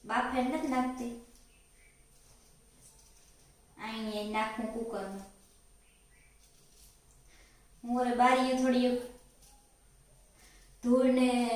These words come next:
ફેંકાતા ને ઝારા ને જરા જરા. તું જરા તો હમણાં કઈ કામ કર, તોય પાસે ધૂળ ઉડે ને, તે બારીએ જ રીખ. હારા નથી ઠઠે તે, તે મોડો થાય.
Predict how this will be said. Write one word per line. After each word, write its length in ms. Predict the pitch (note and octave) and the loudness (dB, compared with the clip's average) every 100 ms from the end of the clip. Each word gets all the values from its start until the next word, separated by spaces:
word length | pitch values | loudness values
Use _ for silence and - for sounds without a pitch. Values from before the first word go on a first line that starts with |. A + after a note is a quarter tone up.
| A3+ A3+ A3+ A3 | -2 -4 -8 -8
ફેંકાતા 360 | B3+ C4 D4 C#4+ | -6 -4 0 0
ને 100 | C4 | 0
ઝારા 380 | A#3 A3+ A3+ A3 | 0 -2 -2 -4
ને 100 | A3 | -4
જરા 200 | A3+ G#3+ | -4 -4
જરા. 240 | G#3+ G#3 - - _ _ _ _ _ _ _ _ - _ _ _ _ _ _ _ - - - | -4 -8 -12 -20 _ _ _ _ _ _ _ _ -20 _ _ _ _ _ _ _ -20 -10 -2
તું 220 | B3+ C4 | 0 2
જરા 240 | C#4+ C4 | 2 4
તો 80 | B3+ | 4
હમણાં 340 | B3+ B3+ C4 | 4 4 4
કઈ 280 | D4+ D#4 C4+ | 2 0 0
કામ 220 | C#4 C#4 A#3+ | 0 2 0
કર, 160 | - | 0
તોય 240 | B3 B3 A#3+ | 0 0 0
પાસે 320 | A#3 A#3 A#3+ | -2 -2 -2
ધૂળ 340 | A#3+ B3 B3+ B3+ - | 4 6 6 4 0
ઉડે 280 | B3+ D4 C#4 | 2 4 4
ને, 120 | B3+ - - - - - - - _ - | 2 -2 -8 -18 -20 -20 -20 -20 _ -20
તે 80 | G3 | -12
બારીએ 400 | G#3 A3+ A#3 A#3 | -6 -2 0 0
જ 100 | A#3 | -2
રીખ. 280 | G#3 - - - - - - - - - _ _ - | -2 -4 -14 -20 -20 -20 -20 -20 -20 -20 _ _ -10
હારા 320 | A3+ G#3 G3+ | -4 -2 -4
નથી 180 | G3+ G3 | -8 -10
ઠઠે 420 | G#3 G#3 - G3 | -12 -14 -14 -14
તે, 140 | F#3+ F#3+ - - - - - | -16 -20 -20 -20 -20 -20 -16
તે 80 | |
મોડો 300 | G#3 G#3+ G#3 F#3+ | -8 -4 -2 -4
થાય. 180 | - | -8